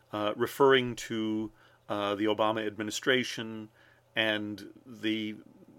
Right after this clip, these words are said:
positive impact that it had on the African American population, um, but in light of what has happened since then in terms of the Trump administration, um, and putting this in the context of white supremacy, um, and the,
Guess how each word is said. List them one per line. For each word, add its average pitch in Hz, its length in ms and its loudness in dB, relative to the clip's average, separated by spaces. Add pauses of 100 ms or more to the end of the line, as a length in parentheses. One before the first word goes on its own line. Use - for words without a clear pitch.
(380)
positive 180 540 4
impact 117 440 -2
that 98 100 -4
it 101 80 -10
had 127 280 2
on 104 120 -2
the 104 80 -4
African 101 340 -4
American 101 320 -4
population, 101 840 -2 (460)
um, 104 300 0
but 117 240 0
in 127 120 4
light 117 340 6
of 101 500 -2 (200)
what 110 140 0
has 110 120 -4
happened 104 360 2
since 151 320 0
then 101 320 -4
in 101 100 -10
terms 98 400 -8
of 92 140 -8
the 101 100 -6
Trump 160 300 2
administration, 95 680 -6 (680)
um, 101 360 -2
and 110 200 -4
putting 120 240 2
this 113 180 6
in 107 60 -2
the 104 80 -6
context - 580 -2
of 104 240 2
white 98 200 0
supremacy, 123 760 0 (420)
um, 101 500 -2
and 107 260 -4
the, 101 300 -6